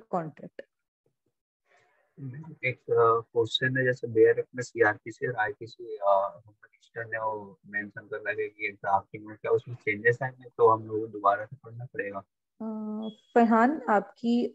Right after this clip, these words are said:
Speaker 1: आवाज ना थोड़ी सी echo कर रही है, या आप message कर दो please?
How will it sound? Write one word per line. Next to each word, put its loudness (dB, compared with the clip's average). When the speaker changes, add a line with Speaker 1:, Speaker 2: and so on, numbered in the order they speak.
Speaker 1:
आवाज 4
ना 2
थोड़ी 2
सी -2
echo 4
कर 6
रही 0
है, 4
या 6
आप 4
message -2
कर 2
दो 0
please? 0